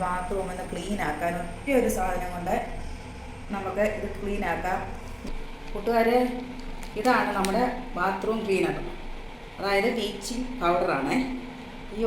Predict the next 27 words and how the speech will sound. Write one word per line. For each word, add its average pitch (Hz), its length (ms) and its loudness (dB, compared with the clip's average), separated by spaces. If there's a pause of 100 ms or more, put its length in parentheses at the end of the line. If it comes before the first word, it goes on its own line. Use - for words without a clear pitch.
ഒറ്റ - 240 -2 (140)
ഒരു - 160 4
സാധനം 202 360 0
വെച്ച് 180 180 0
നമ്മുടെ 180 280 2 (960)
ബാത്റൂം 196 480 2 (360)
അടിപൊളി 202 560 4 (320)
ക്ലീൻ 220 260 4
ആക്കി 170 200 2
നമുക്കെടുക്കാം. 139 440 -2 (920)
നമുക്കൊന്ന് 214 420 0
നോക്കാം 208 280 0
അതെങ്ങനെയാണെന്ന്. 170 580 2 (1600)
നമുക്ക് 196 320 0
ആദ്യമായിട്ട് 226 500 6
എല്ലായിടത്തും 214 380 8
ഒന്ന് 202 200 4
വെള്ളം 208 300 8
ഒന്ന് 196 180 4
സ്പ്രെഡ് 196 320 6
ചെയ്ത് 190 200 8
ഒഴിച്ച് 190 220 4
കൊടുക്കണം. 151 340 4 (1300)
വെള്ളം 226 300 8
ഒത്തിരി 226 240 6 (140)
ഓവറായിട്ട് 214 460 6
ഒഴിക്കരുത്. 180 440 6